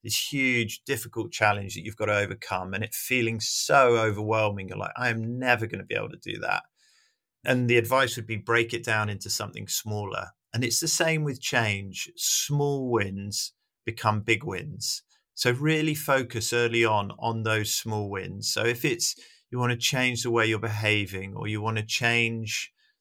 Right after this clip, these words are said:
the way you're organizing yourself, or doing something in your life, concentrate on small wins to begin with. And,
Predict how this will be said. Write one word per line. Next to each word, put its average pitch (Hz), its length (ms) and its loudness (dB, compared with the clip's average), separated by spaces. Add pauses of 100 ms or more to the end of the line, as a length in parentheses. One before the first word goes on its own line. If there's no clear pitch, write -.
the 113 100 4
way 110 240 6
you're 107 580 -2
organizing 101 680 -2
yourself, 92 520 -4
or 107 60 -8
doing 135 260 -2
something 123 400 0
in 113 100 0
your 110 160 -2
life, 104 440 -2 (680)
concentrate 143 600 2
on 113 120 -4
small 113 480 0
wins 107 320 0
to 110 100 -8
begin 101 320 -4
with. 98 320 -10
And, 117 140 -4